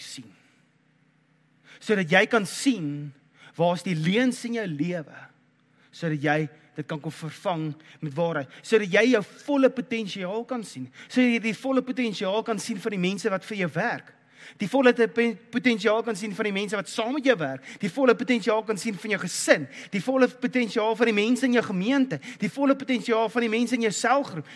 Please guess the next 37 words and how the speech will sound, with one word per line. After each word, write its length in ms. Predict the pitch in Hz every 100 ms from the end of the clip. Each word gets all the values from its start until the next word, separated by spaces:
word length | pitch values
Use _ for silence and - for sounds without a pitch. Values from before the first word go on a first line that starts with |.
| -
die 80 | 202
volle 240 | 285 285 285
potensiaal 480 | - 240 240 240 240
van 160 | 240
jou 60 | 190 -
bure, 280 | 233 302 180 - -
dat 140 | 208 277
jy 80 | 214
begin 300 | - 240 175
sien 520 | - 311 320 320 302
soos 220 | - 196 151
Jesus 500 | 214 262 262 247 - -
sien, 300 | - - 269 220
want 120 | 185
dit 160 | 214 269
is 80 |
wat 120 | 233 233
hy 40 | 220
wil 100 | 196
kom 160 | 196 185
doen. 200 | 185 135 - - -
Ek 140 | 190 226
wil 140 | 196
hê 120 | 202 160 - _ _ _ _ _ _ _ _
jy 100 | 143
moet 120 | 139
sien 540 | - - - 285 226 180
wie 180 | 139 156 120
jy 380 | 196 247 277 208
regtig 520 | 151 135 - - 131 -
is, 140 | - - - _ _ _ _ _ _
sodat 240 | 202 180
jy 100 | 196 202
kan 140 | 190
sien 320 | - 269 208 151
wie 160 | 180
God 420 | - 285 294 202